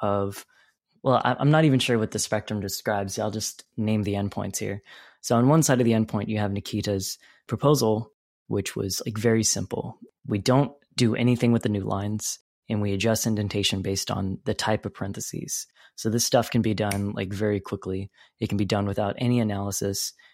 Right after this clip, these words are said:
It's, like, at the very bare minimum, uh, what you need to do in order to format based on very simple rules. So that's Nikita's. On the other endpoint of the spectrum is Bojidar's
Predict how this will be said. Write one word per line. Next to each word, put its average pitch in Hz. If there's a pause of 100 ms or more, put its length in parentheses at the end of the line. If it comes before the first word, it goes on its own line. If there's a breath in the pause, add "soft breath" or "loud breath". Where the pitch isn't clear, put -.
(120 soft breath)
It's, 113
like, 120
at -
the 107
very 110 (140)
bare 113
minimum, 98 (360 soft breath)
uh, 98 (220)
what 113
you 110
need 101
to 98
do 98
in 95
order 95
to 95
format 135
based 110
on 101
very 101
simple -
rules. - (680 loud breath)
So -
that's 123
Nikita's. 98 (500)
On 117
the 127
other 151
endpoint 120
of 101
the 104
spectrum 113 (120)
is 110 (180)
Bojidar's 113